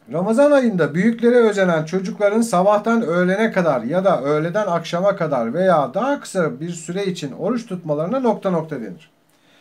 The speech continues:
Yukarıdaki verilen ifadeye göre boş bırakılan yere aşağıdakilerden hangisi gelmelidir? Farz oruç, vacip oruç, tekne orucu ve nafile oruç.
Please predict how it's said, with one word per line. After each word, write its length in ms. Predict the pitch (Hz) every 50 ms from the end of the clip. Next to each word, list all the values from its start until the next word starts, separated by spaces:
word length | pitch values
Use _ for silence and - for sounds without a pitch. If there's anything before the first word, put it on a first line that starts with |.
| _ _ _ _
Yukarıdaki 580 | 226 277 277 311 330 302 262 285 233 - 202 185
verilen 320 | 196 208 220 220 220 220
ifadeye 520 | 220 208 185 202 202 196 202 208 214 208
göre 320 | 208 185 165 143 131 127 143
boş 260 | 202 247 240 - -
bırakılan 360 | 214 202 190 190 175 160 151
yere 420 | 147 143 151 170 170 151 156 175 160
aşağıdakilerden 800 | 185 180 180 214 202 196 196 196 180 180 185 175 170 175 175
hangisi 500 | 175 185 214 214 190 180 180 180 240 240
gelmelidir? 720 | 190 165 156 151 151 147 139 123 110 92 87 87 - - _ _ _ _ _ _ _ _ _ _ _ _
Farz 400 | - - 160 185 208 240 240 226
oruç, 500 | 226 220 233 247 262 247 226 - - - _ _ -
vacip 440 | 110 123 135 135 139 147 175 226 180
oruç, 400 | 208 220 226 247 240 233 - - _ _ _ _ _
tekne 340 | _ 143 139 139 - 185 226
orucu 440 | 233 240 240 240 226 226 240 254 233
ve 160 | 214 202 185
nafile 420 | 180 175 175 175 170 180 180 170 156
oruç. 360 | 139 160 226 247 226 -